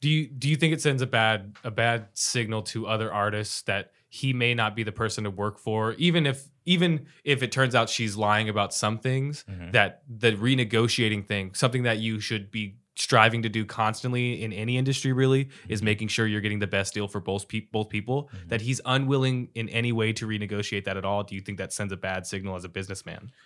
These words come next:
Speaker 2: I think the bad signal comes from her flat out saying, "I didn't read the contract. I don't know what was in it." And
Speaker 1: Right.
Speaker 2: to, and to me, it's like, I, I think it's fine. Every contract is made to be renegotiated.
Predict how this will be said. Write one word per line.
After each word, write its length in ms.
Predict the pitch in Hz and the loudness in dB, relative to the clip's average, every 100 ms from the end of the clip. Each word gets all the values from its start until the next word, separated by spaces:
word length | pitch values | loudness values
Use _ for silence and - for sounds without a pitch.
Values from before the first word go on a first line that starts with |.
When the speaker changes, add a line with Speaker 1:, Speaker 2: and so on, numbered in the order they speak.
| - - - - - | -20 -20 -20 -10 0
Speaker 2:
I 100 | 143 | 2
think 240 | 202 196 | 2 0
the 80 | 156 | 0
bad 360 | 113 113 117 104 | 4 4 4 0
signal 300 | 117 107 98 | -4 -4 -4
comes 300 | - 104 101 | -4 -4 -4
from 220 | 110 90 | -6 -4
her 300 | 107 101 - | -2 -2 -4
flat 440 | - - 95 101 110 | -10 -8 -2 2 2
out 220 | 110 - | 0 -2
saying, 560 | - 107 95 92 95 104 _ - - 113 | -8 -6 -6 -8 -10 -14 _ -20 -10 -6
"I 60 | |
didn't 260 | 110 127 123 | -2 -2 -2
read 140 | 120 | -4
the 60 | 110 | -6
contract. 340 | 110 95 95 98 | -6 -6 -4 -2
I 60 | |
don't 120 | 101 | -2
know 100 | 98 | -2
what 120 | 90 80 | -4 -6
was 160 | 87 | -8
in 120 | 85 | -12
it." 120 | 78 - _ - _ | -14 -18 _ -20 _
And 180 | 113 113 | -2 0
Speaker 1:
Right. 100 | 107 | 2
Speaker 2:
to, 260 | 135 120 120 | 2 2 2
and 180 | 113 - | -2 -2
to 100 | 120 | -2
me, 380 | 147 180 135 - | -2 -2 -2 -2
it's 240 | 120 - | -4 -2
like, 400 | 113 101 101 - _ _ _ _ _ _ _ _ _ _ _ - | 0 2 0 -4 _ _ _ _ _ _ _ _ _ _ _ -12
I, 100 | - - _ _ _ _ _ _ _ _ _ _ 131 | -12 -12 _ _ _ _ _ _ _ _ _ _ 0
I 60 | |
think 240 | 135 208 170 | 4 4 4
it's 120 | - | 0
fine. 360 | - 139 101 | 2 2 4
Every 220 | 101 165 160 | 2 2 0
contract 480 | 156 139 135 113 | -2 -2 -2 -4
is 140 | 110 95 | -4 -2
made 220 | 107 107 | -2 -2
to 100 | - | -6
be 140 | 95 | -8
renegotiated. 840 | 95 95 95 82 98 98 78 73 65 | -4 -4 -4 -4 -6 -6 -10 -14 -18